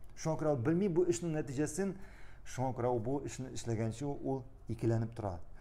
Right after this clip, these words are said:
Әлбәттә, мондый беренче төр икеләнү Аллаһка берничек тә туры килми. Чөнки Аллаһ безнең бит белүче, нәрсә булганын белә.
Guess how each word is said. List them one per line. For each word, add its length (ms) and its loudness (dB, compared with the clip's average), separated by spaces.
Әлбәттә, 400 4
мондый 540 4
беренче 420 2
төр 240 6
икеләнү 480 0
Аллаһка 640 -2
берничек 420 -2
тә 140 -4
туры 140 -2
килми. 320 -6
Чөнки 260 -4
Аллаһ 380 0
безнең 240 -2
бит 160 0
белүче, 580 2
нәрсә 380 2
булганын 400 2
белә. 180 -2